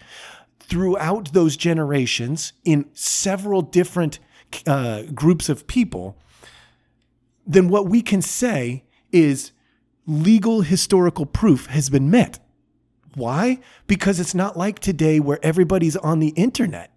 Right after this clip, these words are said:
The time period is different. The context is different. Therefore, if multiple groups of people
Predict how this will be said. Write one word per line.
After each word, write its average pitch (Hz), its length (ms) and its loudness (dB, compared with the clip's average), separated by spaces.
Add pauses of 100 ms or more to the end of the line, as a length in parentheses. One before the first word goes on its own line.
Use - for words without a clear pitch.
(140)
The 151 160 2
time 226 400 -2
period 165 360 2
is 120 120 -6
different. 120 340 -8
The 131 60 -4
context - 640 -4
is 101 140 -12
different. 107 400 -12 (420)
Therefore, 180 580 0
if 165 200 4
multiple 185 640 0
groups 185 400 -2
of - 180 -4
people 120 560 -4